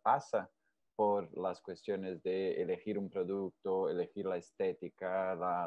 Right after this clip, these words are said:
la, el embalaje o todo eso. Entonces creo que también dejamos de mirar, eh, la comida mucho más como algo sensorial para comprender que la comida va sumando el sensorial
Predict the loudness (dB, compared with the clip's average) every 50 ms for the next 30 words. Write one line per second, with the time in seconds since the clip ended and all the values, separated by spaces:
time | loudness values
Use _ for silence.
0 | -2 -2 -2 -2 -2 -4 -4 -4 -6 -6 -6 -6 -4 -4 -2 0 0 0 -2 -4
1 | -6 _ -4 0 2 2 4 4 4 2 2 0 0 0 0 0 0 0 -2 -4
2 | -6 _ -6 -4 -2 -2 -4 -4 -6 -10 -16 _ _ _ _ _ _ _ _ _
3 | _ -18 -12 -10 -8 -8 -8 -6 0 0 2 2 2 0 -2 -2 -2 -2 0 0
4 | 0 0 0 0 0 0 -2 -2 -2 -2 0 0 -2 -2 0 2 2 4 4 4
5 | 2 2 2 0 0 0 2 2 2 2 0 -2 -4 -8 _ _ _ _ _ _
6 | _ _ _ -6 -4 -2 0 0 2 2 0 0 2 2 2 2 2 0 0 0
7 | 0 0 2 2 2 0 0 -2 -4 -4 -6 -6 -6 -6 -4 -4 -2 -2 -4 -6
8 | -8 -8 -4 -2 -2 0 0 -2 -2 0 2 2 2 4 4 4 4 2 0 0
9 | 0 0 0 0 0 0 0 0 2 2 2 2 0 0 -2 -6 -8 -8 -6 -6
10 | -4 -2 -2 0 2 2 4 4 4 2 0 -6 _ _ _ _ _ _ _ _
11 | _ _ _ 6 6 6 6 4 2 2 2 2 2 2 4 4 2 2 2 2
12 | 0 0 0 -2 -4 -4 -2 0 2 2 2 2 2 2 2 4 4 2 0 -4
13 | -6 -12 -20 -20 -6 -2 0 2 2 4 4 4 2 2 4 4 6 6 4 4
14 | 2 0 -2 -2 -2 -4 -6 -8 -8 -6 -6 -4 -4 -2 0 0 0 0 0 -2
15 | -2